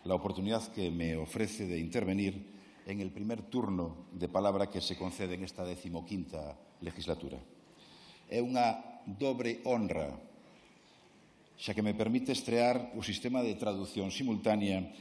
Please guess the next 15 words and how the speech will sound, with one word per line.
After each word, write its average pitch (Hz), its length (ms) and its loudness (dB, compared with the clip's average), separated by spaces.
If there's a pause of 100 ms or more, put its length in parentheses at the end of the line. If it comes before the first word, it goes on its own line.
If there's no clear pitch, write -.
(240)
na 101 160 2
que 131 200 4
é - 40 -
a 117 80 4
miña 117 240 2
lingua 123 240 0
materna, 110 560 0 (480)
o 95 80 2
galego, 87 560 2 (420)
lingua 110 300 4
que 110 80 0
tamén 104 340 2
simboliza 98 600 2
a 85 80 4
riqueza 131 640 0